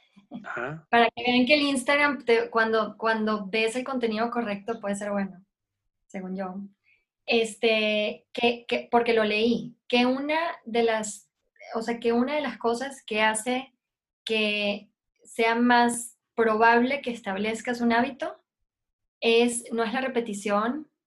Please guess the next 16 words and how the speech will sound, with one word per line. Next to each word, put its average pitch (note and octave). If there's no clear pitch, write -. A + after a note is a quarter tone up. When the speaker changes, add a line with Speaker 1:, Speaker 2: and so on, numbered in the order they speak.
Speaker 2:
no A3+
es G3
la A#3+
disciplina A#3
de B3
tratar G3+
de, A3
Speaker 1:
Ok. A3
Speaker 2:
de A3
forzarte G3+
y A#3
hacerlo, B3
sino A#3
es A#3
el C4
poder, A#3